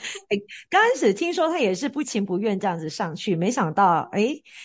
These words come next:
在这样一段，啊，长时间下来，两个人反而就是因为这个，这个营会有很大的改变。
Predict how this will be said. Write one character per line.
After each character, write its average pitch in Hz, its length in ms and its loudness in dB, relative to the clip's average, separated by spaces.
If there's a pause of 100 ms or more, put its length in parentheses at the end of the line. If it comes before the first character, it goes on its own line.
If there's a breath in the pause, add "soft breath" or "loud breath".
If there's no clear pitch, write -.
(160 loud breath)
在 220 260 2
这 214 140 -2
样 208 200 0
一 175 60 -4
段， 196 380 0
啊， 156 280 -6
长 180 220 -6
时 190 160 -6
间 196 220 2
下 202 260 2
来， 143 220 0
两 160 180 -2
个 160 80 -6
人 170 220 -2
反 151 160 -2
而 143 100 -4
就 196 140 -2
是 208 120 -4
因 185 120 -2
为 180 80 -4
这 180 120 -4
个， 165 140 -4
这 - 160 -6
个 190 140 2
营 147 200 -2
会 180 220 0
有 175 140 -2
很 131 180 -4
大 180 160 2
的 147 140 -4
改 - 200 -4
变。 175 240 -2